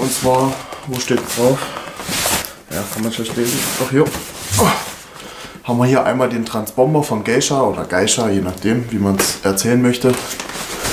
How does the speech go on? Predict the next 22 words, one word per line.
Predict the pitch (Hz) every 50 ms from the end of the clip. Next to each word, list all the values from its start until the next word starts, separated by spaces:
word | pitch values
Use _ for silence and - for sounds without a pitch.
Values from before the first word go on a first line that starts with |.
| - - - - - - -
Gleiches | 123 127 127 127 131 127
Spiel | - - - 160 180 185 196 196 190 175 - - 160 127 131
wie | 151 151 156 156
beim | 139 147 139 135 139 139
letzten | 151 151 - - 170 170
Mal. | 160 151 151 143
Hier | 143 143 131
ist | - 123 - - - -
ein | 110 113 113
Stallkäfig | - - 135 127 135 135 - 156 147 139 143 139 -
drin. | - 135 135 135 131 131 - - - - - - - - - - - - - - - - - - - -
Deswegen, | 113 113 - - 110 110 110 110 107
äh, | 78 98 101 98 95
lassen | 95 98 104 101 113
wir | 107 101
den | 95 98
Stallkäfig | 98 - - 101 101 101 104 98 98 98
jetzt | 104 95 95 -
so, | 101 101 98
wie | 92
er | 95 135
ist. | 220 220 -